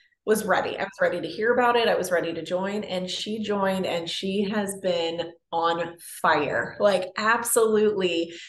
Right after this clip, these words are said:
growing this incredible team. She's got a ton of customers, and everybody now, people are joining her going,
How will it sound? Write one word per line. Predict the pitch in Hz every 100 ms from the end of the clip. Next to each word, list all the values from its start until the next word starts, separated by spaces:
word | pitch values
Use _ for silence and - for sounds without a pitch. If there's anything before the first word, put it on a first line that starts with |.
| -
growing | - 196 196
this | 190 185
incredible | 190 185 190 180 185 -
team. | - 294 277 262
She's | - 196
got | 185 165
a |
ton | 180 190 180
of |
customers, | 175 262 254 - 240 233 233
and | 202 208
everybody | - 226 269 262 247 240
now, | 208 220 214 202
people | 196 214 214 202
are | 196
joining | 196 208 208
her | 208 190
going, | 190 190 190 180